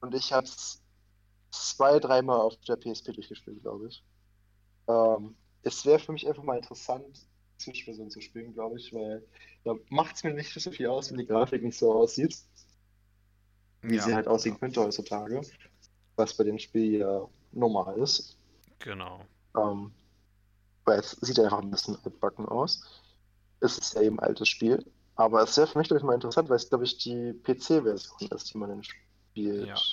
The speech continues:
Speaker 2: würde ich
Speaker 1: Das
Speaker 2: auch
Speaker 1: wird
Speaker 2: von
Speaker 1: jetzt
Speaker 2: ausgehen, weil alle anderen machen keinen Sinn, sie auf die Switch zu porten, die ja sehr viel mehr Power hat als die P S P und auch als der D S.
Speaker 1: Ja, genau. Würde mich natürlich jedoch hoffen lassen, dass da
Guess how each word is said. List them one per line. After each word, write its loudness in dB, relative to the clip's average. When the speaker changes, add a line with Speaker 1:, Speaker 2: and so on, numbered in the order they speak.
Speaker 2:
würde -6
ich -6
Speaker 1:
Das -2
Speaker 2:
auch -2
Speaker 1:
wird -4
Speaker 2:
von -4
Speaker 1:
jetzt -4
Speaker 2:
ausgehen, -10
weil -10
alle -4
anderen -10
machen -14
keinen -10
Sinn, -16
sie -16
auf -16
die -20
Switch -10
zu -16
porten, -12
die -16
ja -4
sehr -8
viel -10
mehr -6
Power -4
hat -8
als -12
die -16
P -12
S -16
P -10
und -12
auch -6
als -10
der -10
D -10
S. -12
Speaker 1:
Ja, 4
genau. -4
Würde 0
mich 2
natürlich -2
jedoch 2
hoffen 0
lassen, -2
dass -2
da 2